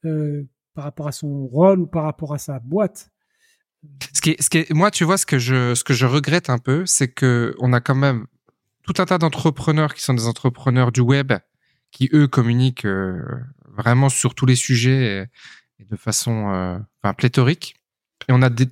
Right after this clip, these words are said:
Speaker 2: d'autres entrepreneurs qui représentent, parce que l'industrie du, des, des web marketeurs, tout ça, c'est, en termes d'industrie globale, c'est vraiment tout, tout petit, en fait. Mais c'est surreprésenté.
Speaker 1: Ok.
Speaker 2: Et on, et on perd, par contre, enfin, on perd.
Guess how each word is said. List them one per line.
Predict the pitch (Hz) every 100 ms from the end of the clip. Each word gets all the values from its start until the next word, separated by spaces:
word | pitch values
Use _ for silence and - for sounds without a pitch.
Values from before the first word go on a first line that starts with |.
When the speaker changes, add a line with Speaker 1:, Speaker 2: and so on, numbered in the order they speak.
| 135
Speaker 2:
d'autres | 214 - 139 120
entrepreneurs | 113 120 - 127 165 151
qui | - 113 101 - _
représentent, | - 123 123 135 -
parce | - - - _ -
que | 127
l'industrie | 110 113 117 120 - 127
du, | 113 110 107 101 98 98 -
des, | 104 104
des | 98 107
web | 127 123 113 107
marketeurs, | 117 - 113 - 147 135
tout | -
ça, | 117 151
c'est, | - 110 98 - - _ _ _ _ _ _ _ _ -
en | 117
termes | 127 110
d'industrie | 110 110 117 - 123
globale, | 120 127 131 156 113 95
c'est | -
vraiment | 107 113 123
tout, | 123 -
tout | 131 123
petit, | 135 - 151
en | 127
fait. | 165 165 - 123
Mais | 117 - - _ _ _
c'est | - - 120 104
surreprésenté. | - 156 131 131 - 123 113 170
Speaker 1:
Ok. | 185 _ - - - _ _ _ _
Speaker 2:
Et | 123
on, | 120 131
et | 135 131
on | 131
perd, | 127 180 190 214 113
par | - 131
contre, | - 170 -
enfin, | 104
on |
perd. | - 95 -